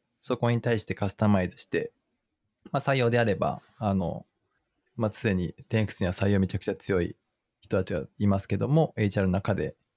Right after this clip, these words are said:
採用に強い人たちに入っていただきながら、まあ、どういうふうに採用企画の部分と、えっと、実際に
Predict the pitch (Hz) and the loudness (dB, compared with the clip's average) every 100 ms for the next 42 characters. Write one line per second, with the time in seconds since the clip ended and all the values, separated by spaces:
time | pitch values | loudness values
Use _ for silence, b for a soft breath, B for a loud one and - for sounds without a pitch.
0 | _ _ - - 101 98 98 98 - 95 | _ _ -10 -2 0 2 0 -2 -2 -4
1 | 90 76 - 107 104 - - - 95 110 | -4 -4 -2 0 0 -2 -10 -8 -4 0
2 | 107 101 113 113 _ _ _ - 117 113 | 0 0 0 -4 _ _ _ -6 0 2
3 | 101 - 90 85 - 104 104 - 98 95 | 2 0 -4 -4 -2 0 0 -2 -4 -2
4 | 95 101 98 107 - 165 - _ _ - | 0 2 0 0 0 -2 -2 _ _ -4
5 | 95 - 92 101 - 101 92 92 87 | -4 -2 -4 -2 -2 0 2 0 -2